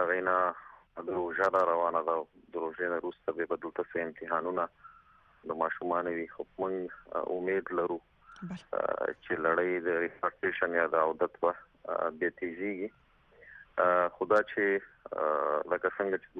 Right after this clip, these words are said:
Speaker 1: مهاجرو په منځ کې دا ذهنیت پروت دی
Speaker 2: بله.
Speaker 1: او هغه دا چې انشاءالله،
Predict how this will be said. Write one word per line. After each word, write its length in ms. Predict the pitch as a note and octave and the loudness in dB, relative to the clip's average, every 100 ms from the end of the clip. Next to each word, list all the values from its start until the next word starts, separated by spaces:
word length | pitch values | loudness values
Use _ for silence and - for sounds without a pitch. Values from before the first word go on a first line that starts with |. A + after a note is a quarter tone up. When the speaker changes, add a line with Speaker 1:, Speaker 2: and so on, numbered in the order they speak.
| F2+ | 0
Speaker 1:
مهاجرو 420 | F2 F2 F2+ G2+ - | 4 4 4 0 0
په 120 | F#2 | 0
منځ 160 | F#2 F2+ - | 0 -2 -4
کې 80 | F2 | 0
دا 60 | F2 E2 | 0 0
ذهنیت 320 | E2+ F2+ F2 _ | -4 0 -2 _
پروت 200 | E2+ E2+ - | -6 -6 -4
دی 100 | - - _ _ - | -8 -8 _ _ -10
Speaker 2:
بله. 240 | F#3 E3 - - D#2+ | -8 -8 -6 -2 2
Speaker 1:
او 120 | E2+ E2 D#2+ D#2+ - | 2 2 2 2 2
هغه 180 | E2+ E2+ F2 | 2 2 2
دا 60 | F2 | 0
چې 100 | - F2 E2 E2+ | -2 -4 -2 -4
انشاءالله، 480 | - E2+ D#2+ E2 | -2 0 2 -2